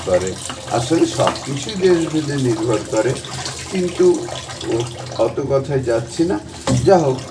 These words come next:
আমি এগুলো ধুয়ে নেব, এগুলো আর আপনাদের সামনে তুলে ধরতে চাই না, তাই আমি এখনকার মতো এখানে বিদায় চাইছি। আবার যখন কিছু সফট ম্যাক্সিমাম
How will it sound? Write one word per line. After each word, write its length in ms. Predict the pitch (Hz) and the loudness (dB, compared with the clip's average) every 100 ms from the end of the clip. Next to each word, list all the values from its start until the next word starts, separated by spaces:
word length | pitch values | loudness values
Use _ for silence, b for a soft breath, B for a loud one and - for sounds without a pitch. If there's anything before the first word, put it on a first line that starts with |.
| - - | -10 -2
আমি 340 | 139 147 147 | 0 2 2
এগুলো 340 | 139 131 139 139 | 0 0 2 2
ধুয়ে 320 | 131 135 135 | 2 4 4
নেব, 320 | 135 143 170 302 - - - | 4 4 2 2 -4 -12 -6
এগুলো 380 | 151 139 147 143 | -2 0 2 6
আর 160 | 135 127 | 6 6
আপনাদের 500 | 127 127 127 120 127 - | 4 2 -2 0 -2 0
সামনে 300 | 131 117 117 104 | -2 2 0 2
তুলে 220 | 117 113 | 2 2
ধরতে 440 | 110 120 98 - 98 | 2 0 0 -4 -4
চাই 300 | 107 92 87 | 0 0 0
না, 220 | 82 82 - - - - - | -2 -4 -6 -10 -10 -12 2
তাই 260 | 131 131 131 | 4 6 6
আমি 300 | 131 135 - | 4 0 0
এখনকার 800 | - 127 - 143 135 127 139 131 | 0 0 0 -2 -2 0 2 2
মতো 320 | 127 127 123 | 4 2 2
এখানে 400 | 123 117 135 120 113 | 2 2 0 0 2
বিদায় 280 | 117 127 131 151 | 2 4 4 4
চাইছি। 340 | 165 160 - 208 - - - - | 2 2 -2 -6 -8 -10 -8 0
আবার 360 | 120 139 180 165 151 | 4 6 4 4 2
যখন 500 | 131 - 131 120 123 - | 2 2 0 0 -2 -4
কিছু 260 | 139 170 | -2 -2
সফট 560 | - - 131 131 - 160 151 - 120 | 0 2 2 2 -2 0 0 -2 -4
ম্যাক্সিমাম 800 | 120 120 120 - - 143 147 143 | 0 2 2 0 -2 -2 0 -2